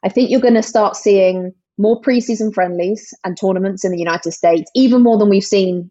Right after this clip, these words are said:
in the last ten years. And I know you get two or three coming over, but I think you're gonna get more. I am not going to, um, I know a lot of people will hate this, especially people in the U K. I don't think we're that far away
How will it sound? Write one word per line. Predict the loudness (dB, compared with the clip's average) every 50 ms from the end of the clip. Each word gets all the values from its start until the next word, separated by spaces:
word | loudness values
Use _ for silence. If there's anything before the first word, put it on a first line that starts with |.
| _
in | -2 0
the | 2
last | 2 2 0 -2 -4
ten | -4 -4 -4 -4
years. | -4 -6 -4 -4
And | -4 -4
I | -2 0
know | 0 2
you | 2 2 2 2
get | 0 -2 -2
two | 0 0 0
or | 0
three | 0 -2 -6 -6 -4
coming | -4 -6 -6 -6 -4 -4
over, | -4 -2 -2 -2
but | -2 -2 -4
I | -4 -6
think | -8 -6
you're | -4 -4
gonna | -4 -4 -4
get | -6 -6 -4 -6
more. | -6 -4 -4 -6 -6 _ _ _ _ _ _ _ _ _ _ _ _ _ _ _ _ _ -4 -2
I | 0 0 2 2 2 0 0 -2 -4 -4 -6 _ _ _ _ _ _ _ _ -8 -4
am | -2 0 0 2 2
not | 2 2 0 0 -2 -2
going | 0 0 0 0 -2 -6 -10 -12 -8
to, | -4 -2 -2 0 0 -2 -2 -4 -6 -8 _ _ _ _ _ _ _ _ _ _ _ _ _ _ _ _ _ _ _ _ -8
um, | -6 -4 -2 -2 -2 -4 -6 -12 -16 _ -8
I | -4 -2
know | 0 2 2
a | 2
lot | 2 0
of | -2 -2
people | -6 -4 -2 -2
will | -2 -2
hate | -4 -4 -6 -6 -8
this, | -10 -8 -8 -8 -8 -10 -20 -20 _ _ _ _ _
especially | -10 -10 -10 -10 -10 -8
people | -8 -8 -8 -10
in | -12
the | -8 -8
U | -8 -8 -8
K. | -8 -8 -6 -6 -8 -10 _ _ _ _ _ _ _ _ _ -4
I | -2 0 0
don't | 2 2 0 0 -2 -4
think | -4 -4 0 2
we're | 2 2 2 0 -4
that | -2 -2 -2 -4 -8 -6 -4
far | -2 -2 0 0 0
away | 0 -2 -2 -2 -2 -2 -4 -4